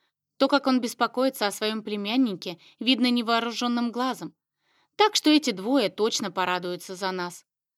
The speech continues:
«А вот и записи», возвестила вернувшаяся Мия и передала мне тетрадь. Тут описано все, с чем я столкнулась,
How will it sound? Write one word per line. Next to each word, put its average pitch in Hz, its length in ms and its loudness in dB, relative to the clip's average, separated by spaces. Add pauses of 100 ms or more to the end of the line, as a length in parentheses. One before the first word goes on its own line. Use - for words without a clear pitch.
(360)
«А 226 140 4
вот 381 180 4
и 453 80 6
записи», 247 560 0 (280)
возвестила 226 680 0
вернувшаяся 214 760 -2
Мия 262 360 6 (240)
и 311 100 10
передала 220 460 2
мне 214 200 -4
тетрадь. - 500 -10 (580)
Тут 247 240 0
описано 196 640 0 (180)
все, 262 360 2
с 339 120 2
чем 240 240 2
я 202 180 2
столкнулась, 190 800 0